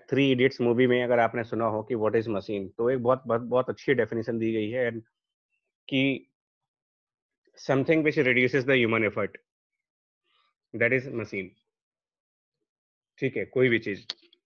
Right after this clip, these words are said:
तो जो एग्जांपल, मतलब जो मशीन, अब पुली हमारा कौन सा एफर्ट रिड्यूस कर रहा है, पुली जो है वो हमारा कौन सा एफर्ट रिड्यूस कर रहा है, इसके बारे में आपसे मैं जानना चाहूंगा।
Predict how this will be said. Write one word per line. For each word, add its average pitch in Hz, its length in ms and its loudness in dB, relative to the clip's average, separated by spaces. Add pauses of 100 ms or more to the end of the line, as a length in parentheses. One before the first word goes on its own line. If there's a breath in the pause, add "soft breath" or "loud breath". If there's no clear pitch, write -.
(1160)
तो 151 100 6 (1080)
जो 143 320 0
एग्जांपल, 131 580 2 (640)
मतलब 139 400 -4
जो 143 100 0
मशीन, 135 280 -6 (140 soft breath)
अब 139 180 -10
पुली 156 200 4
हमारा 160 360 2
कौन 147 180 -2
सा 165 200 0
एफर्ट 131 340 0
रिड्यूस 123 360 0
कर 110 120 -4
रहा 104 140 -4
है, 101 140 -8
पुली 131 200 0
जो 131 120 -2
है 135 80 -2
वो 139 140 -4
हमारा 120 280 -6 (100)
कौन 120 180 -6
सा 135 180 -4
एफर्ट 117 280 -2
रिड्यूस 113 320 -2
कर 107 120 -6
रहा 117 120 -2
है, 120 80 -8 (480 loud breath)
इसके 139 240 0
बारे 135 220 4
में 147 100 4
आपसे 135 220 0
मैं 131 80 4
जानना 110 240 2
चाहूंगा। 98 380 -6